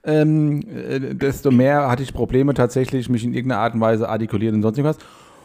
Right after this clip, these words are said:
Und kennt ihr das, wenn der dann, wenn man so,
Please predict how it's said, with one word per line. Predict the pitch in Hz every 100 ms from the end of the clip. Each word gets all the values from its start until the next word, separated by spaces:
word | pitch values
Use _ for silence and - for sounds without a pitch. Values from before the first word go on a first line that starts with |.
| _ _ - _
Und | 147 123
kennt | 117 139
ihr | 156
das, | 143
wenn | 139
der | 135 123
dann, | 113 113 117 120 120 120 117 - - - _ _ _
wenn | 147 135
man | 131
so, | 120 117